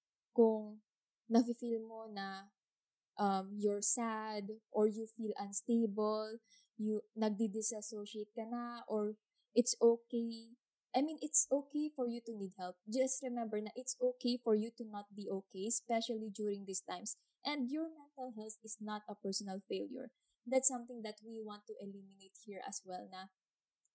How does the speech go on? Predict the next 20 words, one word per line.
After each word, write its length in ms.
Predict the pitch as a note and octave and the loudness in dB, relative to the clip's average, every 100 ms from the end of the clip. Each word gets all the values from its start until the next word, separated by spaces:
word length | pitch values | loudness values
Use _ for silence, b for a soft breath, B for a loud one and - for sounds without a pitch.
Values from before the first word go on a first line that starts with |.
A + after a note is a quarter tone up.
| _ | _
kung 160 | - C#4+ C#4 | 2 2 2
ano 160 | C#4+ | -4
man 160 | C#4 C#4 | -6 -10
nararamdaman 720 | C4+ C4 B3+ A#3+ A3 G#3+ A3 | -8 -6 -6 -4 -4 -4 -10
mo, 160 | A3+ A#3+ | -14 -8
that's 320 | G3+ A#3 - | -4 -2 0
valid. 640 | G#3 G3+ G3 F#3+ G#3 - - _ _ - | -2 -2 -4 -4 -6 -8 -12 _ _ -2
That's 300 | A3+ A#3 B3 | 0 2 0
really 300 | A3 G#3+ G#3 | -4 -2 -2
valid. 300 | G3 F#3+ G3 - | -2 -4 -6 -6
And 160 | C4 A#3+ | -6 -6
acknowledge 720 | C4 C4+ C4 B3+ B3 G#3 - | -10 -10 -10 -4 -4 -4 -2
your 220 | A3+ A3 _ | -2 -4 _
feelings, 560 | G3+ G3 G#3 G#3 - - _ _ _ | -10 -6 -6 -2 -4 -4 _ _ _
na, 320 | A3+ A3+ A3 A3+ _ _ _ _ _ _ _ _ | -2 0 -2 -6 _ _ _ _ _ _ _ _
na 160 | B3 B3 | -2 0
your 300 | B3 C#4+ D4 | 2 0 0
feelings 540 | - C4 B3+ B3 B3 - | -4 -6 -4 -4 -6 -6
also 380 | A3 A3+ A#3+ A3 | -4 -4 -6 -8
matter. 600 | G#3+ F#3+ - F#3 F3+ G3+ | -10 -12 -10 -8 -8 -12